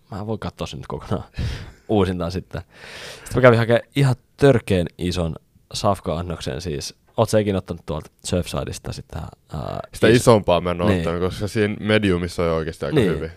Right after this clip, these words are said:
Speaker 1: Se medium on niinku täysin riittävä, mut sit mä olin
Speaker 2: Joo.
Speaker 1: silleen, että tää on varmaan vika kerta, kun mä syön täällä. Ää, niin otan tää large sitten.
Speaker 2: Se on oikeasti iso.
Speaker 1: Ja se oli varmaan kaksinkertainen annos.
Speaker 2: <laughs>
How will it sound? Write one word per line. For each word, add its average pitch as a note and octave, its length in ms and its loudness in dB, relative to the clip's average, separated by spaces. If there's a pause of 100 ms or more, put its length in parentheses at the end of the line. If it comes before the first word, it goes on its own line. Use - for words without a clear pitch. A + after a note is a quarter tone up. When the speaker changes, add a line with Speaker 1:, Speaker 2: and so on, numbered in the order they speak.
Speaker 1:
Se A2+ 140 -2
medium A#2 340 6
on G2+ 60 0
niinku G2+ 220 -2
täysin A#2 260 2
riittävä, F#2 340 -2
mut F#2 100 -6
sit B2+ 120 -4
mä B2 80 2
olin G#2+ 80 4
Speaker 2:
Joo. D#2+ 80 0
Speaker 1:
silleen, G2+ 220 0
että A2 80 -10
tää A#2 100 2
on A2+ 60 2
varmaan G#2+ 320 2
vika E2+ 180 -4
kerta, D2 220 -6
kun C2+ 100 -10
mä D2+ 60 -8
syön - 220 -10
täällä. - 220 -8 (560)
Ää, B1+ 260 -8
niin D2 280 -8
otan F#2+ 380 0
tää D2+ 260 -8 (300)
large D2+ 420 -6 (300)
sitten. - 360 -14
Speaker 2:
Se G2 100 0
on F2+ 60 4
oikeasti F2 500 2
iso. E2 200 -6 (140)
Speaker 1:
Ja F#2 60 -6
se G2 60 4
oli F#2 120 6
varmaan F#2+ 320 6
kaksinkertainen E2 800 0
annos. - 320 0
Speaker 2:
<laughs> - 0 -